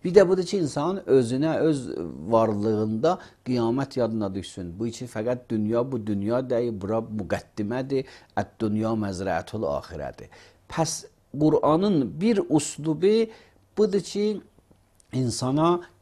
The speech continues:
qiyaməti yadına salsın. Fəqət iman bəhsi deyil, zikrul maad, nə fəqət iman, m, qiyamətə. İkinci uslub Qur'anın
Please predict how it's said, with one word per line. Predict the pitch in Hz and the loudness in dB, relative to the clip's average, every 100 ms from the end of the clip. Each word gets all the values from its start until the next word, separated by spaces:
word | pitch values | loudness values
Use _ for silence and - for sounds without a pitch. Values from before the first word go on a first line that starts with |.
| - | -4
qiyaməti | 131 131 123 120 120 - - 117 | 4 6 8 6 4 0 2 2
yadına | 87 80 87 85 | 2 -2 -6 -4
salsın. | 98 87 - 85 | -4 -6 -6 -8
Fəqət | 104 120 127 - | -4 -2 -4 -2
iman | 135 127 147 156 131 | 0 2 4 4 4
bəhsi | 113 - 117 | 2 0 -4
deyil, | 127 101 73 - - - - | 0 0 0 -6 -18 -20 -8
zikrul | 120 180 175 - 104 98 95 | 8 8 8 -4 -2 -2 -2
maad, | 90 82 95 90 | -4 -4 -6 -6
nə | 110 156 | 2 2
fəqət | - 95 101 82 | 2 -2 -2 -4
iman, | 98 101 95 92 95 87 - | -6 -4 -4 -6 -8 -10 -12
m, | 95 92 90 80 | -10 -8 -10 -8
qiyamətə. | 92 82 80 71 - - _ _ - - - - _ 185 | -8 -6 -8 -12 -16 -20 _ _ -20 -20 -20 -20 _ -8
İkinci | - - 233 240 294 | -4 0 2 2 2
uslub | 233 - - 180 - _ _ _ - _ _ _ - | 2 0 -2 -2 -2 _ _ _ -20 _ _ _ -4
Qur'anın | 165 170 143 170 214 | 2 4 4 2 0